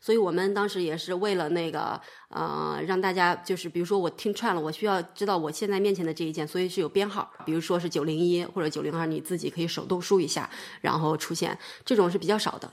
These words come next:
大部分的话还是能够就是一对一的。因为我们在布局这个，呃，语音导览的时候会，一般会考虑它的这个叫什么，就是距离的问题。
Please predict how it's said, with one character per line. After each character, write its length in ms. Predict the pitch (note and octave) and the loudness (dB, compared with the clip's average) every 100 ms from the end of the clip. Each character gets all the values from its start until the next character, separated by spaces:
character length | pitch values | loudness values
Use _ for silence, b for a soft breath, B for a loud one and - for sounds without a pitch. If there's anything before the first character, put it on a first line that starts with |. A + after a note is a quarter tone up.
| - | 0
大 100 | A#3 | 0
部 100 | G#3 | 2
分 160 | G#3 F3+ | 2 2
的 80 | |
话 140 | E3 D#3+ | 2 0
还 160 | D#3 | -2
是 260 | D#3 F#3 E3 | -4 -2 -2
能 180 | D#3+ E3 | 0 0
够 200 | F3 D#3 | 0 0
就 140 | D#3 | -2
是 160 | D#3 D#3+ | -6 -6
一 100 | E3 | -6
对 160 | D#3+ D#3+ | -4 -4
一 220 | D3+ D3+ | -4 -8
的。 160 | - - | -8 0
因 140 | G#3 | 4
为 60 | G#3 | 4
我 100 | D#3+ | 4
们 240 | E3+ G#3 | 4 2
在 160 | A3 G3 | 2 0
布 220 | A3 G#3+ | 0 -2
局 160 | D#3+ | 0
这 200 | D#3+ F3 | -2 -2
个， 280 | C3+ A#2+ - B B B - | -2 -4 -6 B B B -2
呃， 220 | D#3 D3+ | 0 0
语 80 | D#3+ | 2
音 120 | F#3 | 4
导 140 | E3+ | 4
览 100 | F3 | 2
的 80 | D3+ | 0
时 120 | D3+ | -2
候 60 | D3+ | -2
会， 200 | F#3+ E3+ | 0 0
一 280 | B2 - F#3+ | -2 -4 0
般 220 | F#3+ G3 | 2 4
会 200 | - E3+ | 2 0
考 220 | - D3 | 0 0
虑 120 | D#3+ | 0
它 160 | D#3 E3 | 0 0
的 100 | D#3 | 0
这 220 | E3+ D3+ | 2 0
个 260 | - - - B B _ | 0 -2 -4 B B _
叫 180 | - D3 | -4 -4
什 120 | - | -4
么， 200 | - - _ | -6 -6 _
就 100 | - | 0
是 80 | D#3+ | 0
距 180 | - G#3 | 2 0
离 160 | - C#3+ | 2 0
的 80 | |
问 180 | C#3+ C#3 | 0 -2
题。 260 | - - | -4 -8